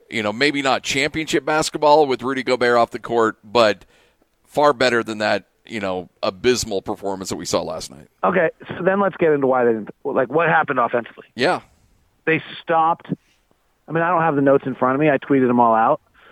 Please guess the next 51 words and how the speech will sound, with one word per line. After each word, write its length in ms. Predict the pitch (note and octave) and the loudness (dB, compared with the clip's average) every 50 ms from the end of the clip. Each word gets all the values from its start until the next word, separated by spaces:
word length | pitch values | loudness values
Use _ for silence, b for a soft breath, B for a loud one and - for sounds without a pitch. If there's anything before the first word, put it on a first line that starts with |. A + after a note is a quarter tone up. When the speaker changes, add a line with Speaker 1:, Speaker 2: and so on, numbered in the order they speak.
| b b b _ _ _ _ _ _ _ | b b b _ _ _ _ _ _ _
Speaker 2:
But 120 | - D#3 D3+ | -4 -2 -2
here's 240 | G3+ G#3+ G#3+ F#3+ D#3+ | 0 -2 -2 -2 -4
the, 120 | G#3 G3+ - | -6 -6 -6
here's 240 | - - G#3+ A3 F3 | -6 -6 -6 -6 -6
the 140 | G3+ G3+ - - | -8 -10 -6 -4
only 340 | F3+ F#3 G3+ A3+ A#3+ B3+ B3 | -4 -2 -2 -2 -2 -4 -4
note 380 | A#3 G3+ F#3 F3 E3+ E3+ E3 _ _ _ _ _ _ _ _ | -2 -2 -2 0 -2 -2 -4 _ _ _ _ _ _ _ _
you 200 | - D#3 F3 F#3+ | -10 -6 -6 -4
need 200 | F#3+ G3+ G#3 F#3 | -4 -4 -6 -6
to 60 | G3 F#3+ | -6 -6
know 180 | F3 E3+ E3+ | -4 -4 -4
about 200 | D#3+ E3 D#3 - | -2 -2 -2 -2
last 300 | - D3+ D#3 D3+ - - | -2 -2 -2 -4 -6 -6
night, 260 | D#3 C#3+ C3 B2 - _ - | -6 -6 -6 -6 -6 _ -10
and 240 | C#3 C3+ C#3 C3 C#3 | -12 -12 -10 -6 -4
this, 300 | G3+ B3 G#3+ D#3 C3 - - - - - - _ _ - | -2 -2 -2 -2 -4 -6 -10 -18 -20 -20 -20 _ _ -18
to 80 | - | -12
me, 300 | D#3 E3 E3+ E3 D#3+ D3 | -6 -4 -2 -2 -2 -4
is 220 | C#3 - D3+ C3 A2 | -4 -4 -6 -6 -6
the 60 | C3+ | -4
most 300 | C#3 C#3+ D3 D3+ D3 - | -2 0 0 -2 -2 -6
disturbing 460 | D3+ C3 - - D#3 C#3+ C3 C#3 C3 | -14 -14 -8 -6 -6 -4 -4 -6 -4
note, 240 | C3 B2+ B2 B2+ - | -4 -2 -2 -2 -4
and 200 | - B2+ B2 A#2 | -6 -12 -12 -6
this 160 | B2 D#3 D3+ B2+ - | -4 -4 -4 -4 -8
destroys 360 | - B2+ - C#3+ C3+ C3 A2+ | -14 -12 -6 -4 -2 -2 -4
a 20 | G#2 | -6
franchise. 460 | - - G2+ F#2 - - - - - _ _ _ _ _ _ - | -8 -8 -8 -8 -8 -10 -14 -14 -14 _ _ _ _ _ _ -4
And 80 | C#3 | -2
I'm 120 | D3 D#3+ E3 | -2 0 0
not 180 | E3 D#3+ - | 0 -2 -2
kidding. 240 | - C#3+ A#2 - - _ _ b b b b - | -2 -2 -4 -4 -6 _ _ b b b b -6
This 240 | B2+ D3+ E3+ F3 - - - _ _ _ _ | -2 -2 -2 -2 -2 -6 -14 _ _ _ _
destroys 760 | - D#3+ C#3 - - - - - D#3 D#3 E3 D#3+ D#3+ E3 D#3+ C#3+ | -4 -4 -4 -4 -8 -16 -10 -4 -2 0 2 2 2 0 0 0
a 80 | D#3+ D3+ | -2 -4
team. 240 | - C3+ A#2+ G#2 G2 _ _ _ _ _ b b b b b | -4 -4 -6 -6 -6 _ _ _ _ _ b b b b b
I'm 160 | - C#3+ C3+ - - | -4 -4 -2 -2 0
saying 220 | D#3+ D#3 D3+ D3 C#3+ | 0 2 2 2 2
it 80 | C3+ | 0
as 60 | B2 - | 0 -2
strongly 420 | - - D#3+ D3+ D#3+ E3+ F3 F3 | -2 0 2 2 4 4 4 4
as 60 | E3 | 2
I 40 | E3+ | 2
mean 160 | F3 E3+ E3 | 2 2 2
to. 80 | E3+ E3 | 2 2
If 80 | D3 - | 2 0
somebody 160 | D3+ D3 D3 | 0 0 2
wants 140 | C#3+ C3+ - | 2 0 0
to 80 | - | -2
call 180 | - E3 E3 E3+ | 0 2 2 4
me, 160 | E3+ E3 D#3 | 4 2 0